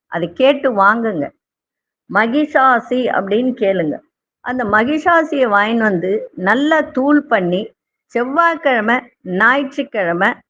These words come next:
இந்த நாள்ல வீட்ல சாம்பிராணி மாதிரி போடுங்க.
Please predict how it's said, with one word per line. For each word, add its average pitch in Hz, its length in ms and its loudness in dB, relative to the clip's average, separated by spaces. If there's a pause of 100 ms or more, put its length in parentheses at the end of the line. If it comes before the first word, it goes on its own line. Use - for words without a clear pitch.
(420)
இந்த 269 280 0 (100)
நாள்ல 269 500 2
வீட்ல 247 460 -2 (500)
சாம்பிராணி 311 720 2
மாதிரி 226 340 0
போடுங்க. 185 400 0